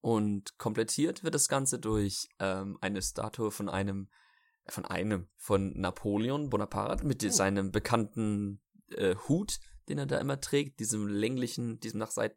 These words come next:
Speaker 1: den Seiten gezogenen länglichen Hut, wie er sich so quasi mit den Ellenbogen auf eine Touribank lehnt und dann kann man quasi sich auch mit Napoleon,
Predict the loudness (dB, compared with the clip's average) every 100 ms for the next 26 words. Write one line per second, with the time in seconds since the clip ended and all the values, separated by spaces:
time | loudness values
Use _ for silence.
0 | _ -10 -2 0 0 -4 2 6 6 4
1 | -2 -2 -4 -6 -8 -6 -6 -8 -16 -20
2 | -16 0 4 4 4 2 4 4 6 4
3 | 0 -2 -4 -6 -10 _ 4 4 2 0
4 | 0 -4 -2 -2 0 -2 -8 -20 -14 -2
5 | 0 2 2 2 0 -4 -12 -20 _ -2
6 | 2 4 2 0 -6 -14 _ _ -6 -2
7 | -2 -2 -2 -2 -2 -4 -4 -4 -4 -2
8 | -2 -4 -4 -6 -2 2 4 4 2 0
9 | -6